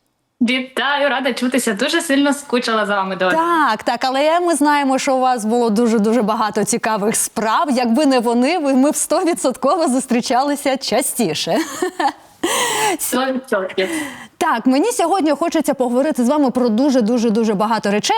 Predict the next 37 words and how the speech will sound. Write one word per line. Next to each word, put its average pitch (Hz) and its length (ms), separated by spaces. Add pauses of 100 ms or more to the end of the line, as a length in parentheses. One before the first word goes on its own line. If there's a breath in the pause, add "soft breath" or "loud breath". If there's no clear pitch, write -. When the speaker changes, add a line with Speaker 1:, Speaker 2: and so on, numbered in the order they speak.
Speaker 2:
але 262 260
розпочати 320 580
все 294 220
ж - 100
таки 214 300
з 185 100
музичних 233 580
проєктів 233 600
та 262 200
цікавої 294 520
вашої 254 360
співпраці. 262 680
Бо 196 120
я 330 80
знаю, 370 220
що 330 180
у 285 100
ваших 339 400
кліпах 262 360
вже 226 220
знімалися 247 640
і 233 240
Назар 220 400
Грабар, 196 560
і 208 140
Островський 214 640
Олег 208 260
Скрипка. 240 560 (240 loud breath)
А - 100
з - 100
ким 539 160 (100)
ви 403 60
ще 381 320
плануєте 226 840
знятися 247 600
у 330 220
майбутньому? 226 840